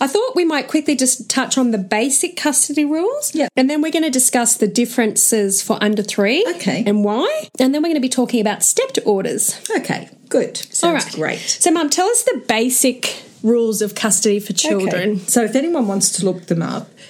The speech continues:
Speaker 2: it's in Section sixty of the Family Law Act.
Speaker 1: Mm-hmm.
Speaker 2: And the basic, uh, say, um, objects of that section of the Act, uh,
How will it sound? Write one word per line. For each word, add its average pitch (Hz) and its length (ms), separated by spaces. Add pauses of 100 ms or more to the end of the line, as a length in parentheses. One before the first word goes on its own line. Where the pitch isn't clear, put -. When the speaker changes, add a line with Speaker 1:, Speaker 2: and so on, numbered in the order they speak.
Speaker 2:
it's 226 240
in 220 220
Section 233 480
sixty - 720
of 175 200
the 180 80
Family 165 400
Law 120 160
Act. - 340
Speaker 1:
Mm-hmm. 226 220 (100)
Speaker 2:
And 240 180
the 190 60
basic, 233 680 (320)
uh, 170 220 (120)
say, 165 540
um, 135 480 (220)
objects 175 760
of 180 200
that 185 280
section 185 380
of 180 100
the 180 100
Act, - 460 (260)
uh, 156 260